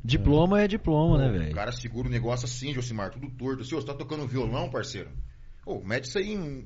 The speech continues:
Speaker 2: uma empunhadura bacana." Porque eu penso assim, ó, esse dia colocaram uns novatos pra treinar com nós aí,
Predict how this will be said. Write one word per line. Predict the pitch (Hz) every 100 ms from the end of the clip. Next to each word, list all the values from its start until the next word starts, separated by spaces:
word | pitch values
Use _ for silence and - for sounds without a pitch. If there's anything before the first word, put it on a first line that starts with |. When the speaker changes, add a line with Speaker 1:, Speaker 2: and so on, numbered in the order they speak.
| 127
Speaker 2:
uma | 127
empunhadura | 123 151 131 120 139
bacana." | 101 123 113 - 156 170 90 - - - - - - -
Porque | 127 127
eu | 160
penso | 170 175
assim, | 190 - 156
ó, |
esse | - - - -
dia | 131
colocaram | 175 160 147 143
uns |
novatos | 135 110 117 120
pra | 117
treinar | 104 104 104
com | 104
nós | 101 95
aí, | 92 - 131